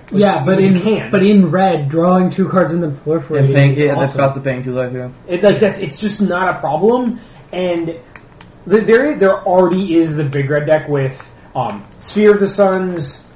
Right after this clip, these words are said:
Speaker 3: T-, Tumble Magnet,
Speaker 1: Yeah.
Speaker 3: Chalice.
Speaker 1: Which, Koth. Like, those four cards.
Speaker 3: And
Speaker 1: You
Speaker 3: even
Speaker 1: have
Speaker 3: Chandra.
Speaker 1: Right, and the,
Speaker 3: Yeah.
Speaker 1: people were saying this makes Chandra even more viable, 'cause you,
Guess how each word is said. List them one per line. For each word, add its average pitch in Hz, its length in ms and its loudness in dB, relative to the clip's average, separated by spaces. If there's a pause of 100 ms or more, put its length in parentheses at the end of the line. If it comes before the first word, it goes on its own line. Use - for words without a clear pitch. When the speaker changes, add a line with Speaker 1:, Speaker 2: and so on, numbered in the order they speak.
Speaker 3:
T-, 151 80 -12 (100)
Tumble 131 220 -2
Magnet, 123 500 -2
Speaker 1:
Yeah. 151 100 -4
Speaker 3:
Chalice. 123 600 -2 (580)
Speaker 1:
Which, 233 360 4 (320)
Koth. - 460 -2
Like, 185 140 0
those 247 320 0
four 196 220 0
cards. 120 420 -8 (800)
Speaker 3:
And 135 100 0
Speaker 1:
You 185 60 4
Speaker 3:
even 214 120 4
Speaker 1:
have 190 120 2
Speaker 3:
Chandra. 135 460 0 (300)
Speaker 1:
Right, 156 320 4
and 165 180 -6
the, 175 80 -2
Speaker 3:
Yeah. 127 220 -8
Speaker 1:
people 190 220 0
were 175 100 2
saying 175 320 4
this 165 120 -4
makes 165 260 -6
Chandra 180 420 0
even 139 160 -2
more 131 140 0
viable, 123 400 -4
'cause 139 200 -6
you, 135 220 -4